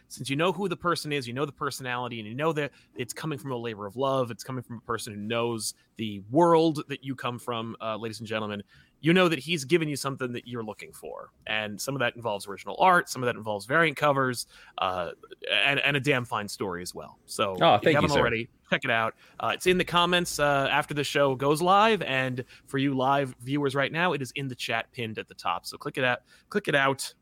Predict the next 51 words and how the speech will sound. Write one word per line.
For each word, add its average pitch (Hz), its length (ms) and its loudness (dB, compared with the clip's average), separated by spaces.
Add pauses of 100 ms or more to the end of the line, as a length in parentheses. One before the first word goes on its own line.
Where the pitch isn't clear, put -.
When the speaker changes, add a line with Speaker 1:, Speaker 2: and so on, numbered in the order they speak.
Speaker 1:
whatever 127 220 0
that 123 120 2
expression 117 400 -4
means. 104 260 -6 (340)
And, 120 180 0
Speaker 2:
Click 220 200 8
it 220 100 10
Speaker 1:
uh, - 20 12
Speaker 2:
out. 98 280 8 (200)
Speaker 1:
click 208 200 -4
it 262 60 8
out. 185 340 6
That's 165 220 2
my 175 140 6
new, 190 200 8
that's 170 320 2
my 208 80 4
new 175 120 4
Speaker 2:
<laughs> - 0 -
Speaker 1:
tagline. 151 500 2
Click 320 240 2
it 311 120 2
out. 226 440 4 (240)
Speaker 2:
Put 151 140 8
it 175 40 8
on 185 60 10
a 185 40 10
Speaker 1:
Yeah. 175 40 8
Speaker 2:
t-shirt. 92 480 4 (380)
Speaker 1:
Yeah, 131 160 -2 (100)
click - 220 -10
it 127 80 -6
out. 110 240 -2 (500)
Uh, 117 260 -4
I 147 60 4
was 156 120 4
very 185 200 4
excited. 143 420 0
We, 139 200 -4
uh, 123 220 -2
there 143 100 -4
was 147 160 -4
a 131 180 -2 (640)
comic 143 220 -4
book 135 140 -6
letterer 110 400 -6 (320)
who, 127 380 -4
uh, 104 340 -4 (140)
advertised 127 540 -2
on 107 120 -6
Twitter 113 480 -4